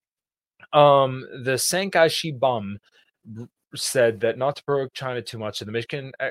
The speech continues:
the Michigan exercises were led by the National Guard, a strategic reserve force that is normally overseen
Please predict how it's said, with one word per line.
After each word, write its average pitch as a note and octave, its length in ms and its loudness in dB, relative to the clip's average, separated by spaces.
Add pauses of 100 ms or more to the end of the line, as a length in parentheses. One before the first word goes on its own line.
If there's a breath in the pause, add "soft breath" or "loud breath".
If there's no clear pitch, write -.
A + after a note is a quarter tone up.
the B2 100 -6
Michigan F3 420 -2
exercises G#2 540 -4
were G#2 100 -6
led A2 180 -2
by G2+ 140 -2
the G2+ 60 -6
National G2+ 340 -4
Guard, G2 320 -2
a A2 60 -10
strategic F3+ 580 -10
reserve A2+ 340 -4
force A2+ 240 -4
that - 60 -12
is F#2+ 100 -10
normally C#3+ 280 -6
overseen A2+ 480 -6